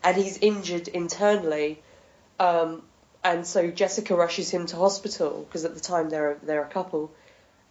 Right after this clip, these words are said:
And the doctors are, like, trying to operate, like, and cut him open, but they can't. Um, and I can't remember what they do at the time, but, I mean, th-, this must have come up again. But in terms of, like, the whole,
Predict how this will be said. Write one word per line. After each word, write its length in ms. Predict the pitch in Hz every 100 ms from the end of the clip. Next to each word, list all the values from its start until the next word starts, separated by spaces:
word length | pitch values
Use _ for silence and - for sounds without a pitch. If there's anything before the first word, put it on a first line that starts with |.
| -
And 500 | 180 175 170 170 165
the 100 | 170
doctors 560 | - - - 165 160
are, 120 | - 170
like, 180 | 170
trying 300 | - 175 165
to 140 | 160 175
operate, 640 | 175 175 170 160 151 156
like, 280 | 151 147 139
and 280 | 151 151 - -
cut 180 | - 170
him 100 | 165
open, 440 | 170 170 151 147 - -
but 300 | 151 - -
they 100 | 147
can't. 460 | 175 151 139 - - - - - _ _ 165
Um, 180 | 160
and 80 | 147
I 100 | 165
can't 300 | 165 - 214
remember 240 | 190 190 170
what 100 | 170
they 100 | 165
do 220 | 185 175
at 100 | 170
the 60 | 156
time, 340 | - 185 156
but, 120 | 156 180
I 40 |
mean, 360 | 190 185 185 175
th-, 160 | 190 180
this 420 | 202 202 - 185
must 400 | 196 185 175 -
have 100 | -
come 180 | 180 165
up 140 | 165
again. 260 | 165 147 147
But 120 | -
in 100 | 190
terms 380 | 190 220 208 196
of, 100 | 202
like, 240 | 180 170 185
the 60 |
whole, 420 | 170 175 165 165